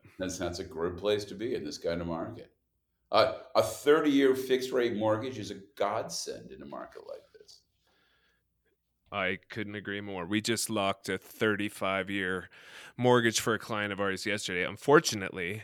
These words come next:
Speaker 2: the rates were considerably higher than they were a year ago when we started the process because it was a hud loan. Um, but three point six five percent for thirty-five years, I think on year thirteen,
Speaker 1: I,
Speaker 2: fourteen,
Speaker 1: I,
Speaker 2: or
Speaker 1: I
Speaker 2: fifteen.
Speaker 1: think that's still a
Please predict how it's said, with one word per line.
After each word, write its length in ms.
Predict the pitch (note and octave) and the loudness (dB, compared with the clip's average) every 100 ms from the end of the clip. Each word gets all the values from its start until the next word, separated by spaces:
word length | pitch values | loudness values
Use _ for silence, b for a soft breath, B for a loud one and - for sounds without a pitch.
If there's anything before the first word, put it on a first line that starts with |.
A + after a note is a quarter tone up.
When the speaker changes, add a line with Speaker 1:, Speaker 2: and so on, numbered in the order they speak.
| - | -8
Speaker 2:
the 140 | G2+ | -6
rates 460 | G2 G2+ G2 - - | -2 -2 -2 -6 -6
were 200 | F#2+ F#2 | -6 -8
considerably 720 | - G2+ F#2+ - B2 G#2+ G2 G2 | -10 -8 -4 0 2 0 -2 -2
higher 320 | F#2+ F#2 F#2 | 0 0 0
than 140 | F#2+ | -4
they 100 | F#2 | -6
were 400 | F2+ F#2 F#2 F2+ - | -4 -2 -2 -4 -8
a 60 | G2+ | -8
year 280 | F#2+ A2 G2+ | -2 0 0
ago 260 | F2+ F2 | -2 -6
when 100 | F2 | -8
we 80 | F2+ | -10
started 380 | F2+ - F#2+ F2+ | -10 -4 -4 -4
the 60 | F2 | -6
process 540 | - F2+ G2 E2 E2 | -4 -4 -4 -10 -12
because 280 | - F#2+ F2+ | -12 -12 -12
it 60 | |
was 100 | F2+ | -12
a 60 | F2+ | -12
hud 260 | - G#2+ G2 | -8 -8 -8
loan. 260 | F2 E2+ E2+ b b b _ - | -12 -14 -20 b b b _ -10
Um, 340 | G2 F2 E2+ _ _ _ - | -10 -10 -14 _ _ _ -8
but 160 | A#2 | -8
three 200 | - C3+ | 0 2
point 300 | C3+ B2+ A#2 | 2 2 2
six 280 | - B2 - | 2 0 2
five 280 | - G#2+ G2 | 2 2 2
percent 400 | G2 - G#2+ - | -4 -2 -2 -2
for 140 | - | -6
thirty-five 640 | G2 A2 G#2 G2 G2+ F#2+ G2 | -4 -2 -2 -2 -4 -4 -4
years, 480 | G2+ G2 F2+ - - b b b b _ | -4 -4 -6 -10 -14 b b b b _
I 100 | A2+ | -2
think 320 | - A#2+ A#2 A2 | 4 4 4 4
on 220 | G#2 G#2 | 0 2
year 280 | A2 G#2+ G2+ | 2 2 2
thirteen, 520 | - A#2+ - A2 A2 | 2 0 0 0 2
Speaker 1:
I, 120 | F#2 | 4
Speaker 2:
fourteen, 420 | F#2+ A2 F#2 A2 | 4 4 4 2
Speaker 1:
I, 40 | G#2+ | 2
Speaker 2:
or 80 | G#2+ | 4
Speaker 1:
I 40 | |
Speaker 2:
fifteen. 460 | B2+ B2+ C#3 D3 D#3 | 4 6 6 6 4
Speaker 1:
think 100 | A2+ | 4
that's 300 | F#2+ F#2+ - | 2 2 -4
still 220 | - | 0
a 40 | A2 | 0